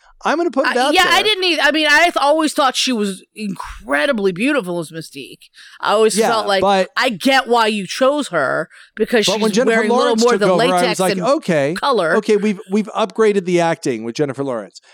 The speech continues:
Speaker 1: Can I tell you, having seen both Dark Phoenix and Star Trek Short Treks this week, my hot take, I am not saying that she's a better actress than Jennifer Lawrence.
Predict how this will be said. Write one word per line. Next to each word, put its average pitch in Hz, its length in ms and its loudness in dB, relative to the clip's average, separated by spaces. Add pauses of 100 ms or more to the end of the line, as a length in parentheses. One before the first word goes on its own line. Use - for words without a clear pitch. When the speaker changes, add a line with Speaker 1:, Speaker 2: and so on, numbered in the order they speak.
(120)
Speaker 1:
Can 233 100 -2
I 247 80 2
tell 254 240 0
you, 131 260 -2 (220)
having 220 340 0
seen 208 400 0
both 165 280 0
Dark 175 280 -2
Phoenix 165 640 -6 (520)
and 220 360 0 (160)
Star 220 340 -2
Trek 226 180 0
Short 226 260 0
Treks 180 260 -2
this 196 180 0
week, 117 320 -4 (420)
my 180 180 0
hot 202 220 0
take, 202 340 -2 (260)
I 151 100 -2
am 131 180 -2
not 156 240 -2
saying 135 540 -2 (260)
that 143 140 -4
she's 165 160 0
a 147 80 0
better 143 260 2
actress 139 480 -2
than 151 140 -2
Jennifer 151 320 -2
Lawrence. 127 400 -2